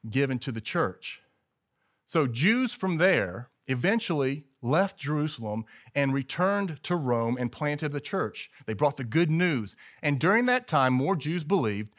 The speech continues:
but also Gentiles began believing. So this, you got Gentiles and Jews coming together under the name of Christ. Now, sometime later, a Roman emperor by the name of Claudius,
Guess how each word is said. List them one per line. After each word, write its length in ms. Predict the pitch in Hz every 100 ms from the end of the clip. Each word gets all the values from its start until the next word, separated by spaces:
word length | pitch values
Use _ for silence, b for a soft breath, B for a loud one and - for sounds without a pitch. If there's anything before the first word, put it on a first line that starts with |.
| B
but 100 | 143
also 360 | 175 220 - 180
Gentiles 680 | 123 226 269 - 135 101 101
began 380 | 104 104 95 85
believing. 460 | 87 85 78 - _ _ _ _ _ _ -
So 120 | 135
this, 300 | 131 151 - -
you 120 | 123
got 200 | 123 98
Gentiles 580 | 101 151 160 151 147 - B -
and 140 | 131
Jews 240 | 113 110 -
coming 300 | 131 147 147
together 580 | 123 110 101 104 98 b b b b - -
under 200 | 117 120
the 100 | 117
name 240 | 113 104
of 120 | 101
Christ. 580 | - 151 110 87 - - - _ _ _ _ _
Now, 80 | 110
sometime 680 | 107 202 220 208 190 175 147
later, 560 | 160 190 208 127 120 117 B B B B -
a 360 | 139 135 131 123 - -
Roman 720 | 117 113 139 170 185 170 156 151
emperor 420 | 156 180 - 127
by 200 | 123 123
the 100 | 117
name 240 | 120 123 117
of 160 | 104
Claudius, 880 | - - 180 190 107 85 - - -